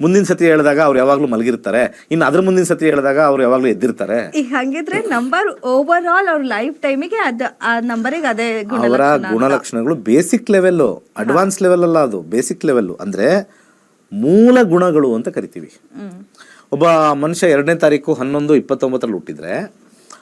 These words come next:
Speaker 1: ಅವನ ಮೂಲ ಗುಣಗಳು ಸ್ವಲ್ಪ ಹೆದರ್ಸ್-, ಹೆದರಿಕೆ,
Speaker 2: ಓಕೆ.
Speaker 1: ಭಯ ಜಾಸ್ತಿ,
Speaker 2: ಹಾ.
Speaker 1: ಹೆದರಿಕೆ, ಮಾತಾಡಕ್ಕೆ ಹೆದರ್ಕೊಳ್ತಾನೆ, ಇದು ಮೂಲ.
Speaker 2: ಹ್ಮ್.
Speaker 1: ಆದ್ರೆ ಅವನು ಬೆಳೀತಾ, ಬೆಳೀತಾ, ಬೆಳೀತಾ, ಬೆಳೀತಾ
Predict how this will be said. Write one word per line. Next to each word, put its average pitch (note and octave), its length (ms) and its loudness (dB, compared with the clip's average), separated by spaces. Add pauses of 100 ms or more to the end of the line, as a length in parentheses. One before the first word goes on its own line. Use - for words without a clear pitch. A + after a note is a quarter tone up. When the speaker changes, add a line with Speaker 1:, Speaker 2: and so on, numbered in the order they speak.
(120)
Speaker 1:
ಅವನ F#3+ 160 4
ಮೂಲ F#3 400 4
ಗುಣಗಳು F3+ 340 2
ಸ್ವಲ್ಪ E3+ 280 -2 (400)
ಹೆದರ್ಸ್-, F3 380 2
ಹೆದರಿಕೆ, D#3+ 440 -2 (680)
Speaker 2:
ಓಕೆ. - 360 -18
Speaker 1:
ಭಯ C3 240 2
ಜಾಸ್ತಿ, C3 480 -2
Speaker 2:
ಹಾ. G2 360 -14
Speaker 1:
ಹೆದರಿಕೆ, A#2+ 420 -2
ಮಾತಾಡಕ್ಕೆ B2 520 -2
ಹೆದರ್ಕೊಳ್ತಾನೆ, G#2+ 880 -8
ಇದು F3 120 2
ಮೂಲ. E3+ 300 2
Speaker 2:
ಹ್ಮ್. - 720 -10 (180)
Speaker 1:
ಆದ್ರೆ A3 240 4
ಅವನು A3 180 4
ಬೆಳೀತಾ, E3+ 360 2
ಬೆಳೀತಾ, F3+ 320 2
ಬೆಳೀತಾ, D3+ 340 2
ಬೆಳೀತಾ B2 600 -4